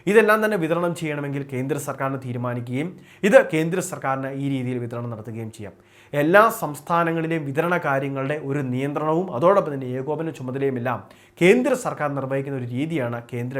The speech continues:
പി ഡി എസിലൂടെ നടപ്പിലാകുന്നത്. ഇതിനോട് നമ്മുടെ സംസ്ഥാനവും സഹകരിച്ചതോടെ നമ്മളുടെ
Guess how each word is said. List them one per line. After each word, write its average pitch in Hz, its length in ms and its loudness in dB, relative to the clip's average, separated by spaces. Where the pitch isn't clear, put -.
പി 120 140 -6
ഡി 123 100 -6
എസിലൂടെ 120 380 -10
നടപ്പിലാകുന്നത്. 104 580 -10
ഇതിനോട് 190 320 6
നമ്മുടെ 170 300 2
സംസ്ഥാനവും 151 540 -2
സഹകരിച്ചതോടെ 127 680 -4
നമ്മളുടെ 247 280 6